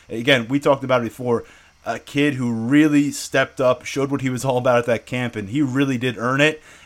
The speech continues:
And, um, you know, good on him to make sure that, that he did a little more research, brought some family into play before making that final call, because I think you and I both felt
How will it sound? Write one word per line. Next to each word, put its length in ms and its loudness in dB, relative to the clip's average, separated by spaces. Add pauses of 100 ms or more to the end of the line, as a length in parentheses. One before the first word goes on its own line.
And, 380 -2
um, 260 4
you 60 -6
know, 100 0
good 220 0
on 180 4
him 200 -2
to 100 -8
make 200 -4
sure 320 -4
that, 260 -4
that 160 -8
he 100 -6
did 140 -6
a 40 -2
little 180 -4
more 160 0
research, 460 -2
brought 220 2
some 140 -10
family 520 0
into 240 -6
play 400 0 (220)
before 280 -6
making 280 -4
that 180 -2
final 300 -2
call, 260 2
because 240 -6
I 60 2
think 200 -6
you 140 0
and 80 0
I 140 2
both 240 0
felt 360 0